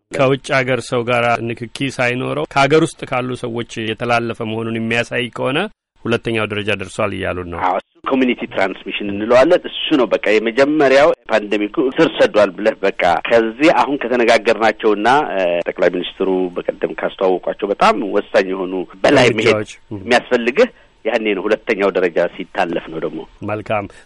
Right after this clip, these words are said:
Speaker 1: ዝርዝር አስፍረዋል ዶክተር ዳውድ። በሕክምና ተቋማት ሐኪሞች ራሳቸው ሳይቀር ሊያደርጉ የሚገባውም ሊደረግላቸው የሚገባውን ጭምር ትወያያላችሁ።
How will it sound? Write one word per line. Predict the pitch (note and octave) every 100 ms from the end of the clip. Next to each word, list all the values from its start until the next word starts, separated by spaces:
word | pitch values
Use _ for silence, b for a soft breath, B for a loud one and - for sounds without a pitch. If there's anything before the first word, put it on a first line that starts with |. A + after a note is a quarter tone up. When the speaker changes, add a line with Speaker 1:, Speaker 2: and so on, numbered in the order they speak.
| -
Speaker 1:
ዝርዝር | F#3+ F3 F#3 D#3+
አስፍረዋል | B2 - - C#3+ A#2 G#2+ G#2 - -
ዶክተር | A2 - A2
ዳውድ። | G#2 G#2 F#2 -
በሕክምና | A2 A2+ A2+ A#2 A#2 A#2
ተቋማት | A#2 - A2 A2+ A2+ A2+ -
ሐኪሞች | G#2 - A2 A2 -
ራሳቸው | A2+ A2+ A#2 G#2+ A#2
ሳይቀር | A2+ A2+ A#2+ A#2 - _ _
ሊያደርጉ | - A2+ A#2+ B2 A#2+ A#2+
የሚገባውም | A#2+ B2 A#2 B2 A#2+ C3 C#3 C#3
ሊደረግላቸው | C3 C3+ C3 B2+ A#2 A2+ G#2+ A2+
የሚገባውን | G#2 G2+ G#2+ G2+ G#2+ G#2+
ጭምር | A#2 A2+ A#2+
ትወያያላችሁ። | - A2 G#2 F#2+ F#2 F2+ F2 F2 F2+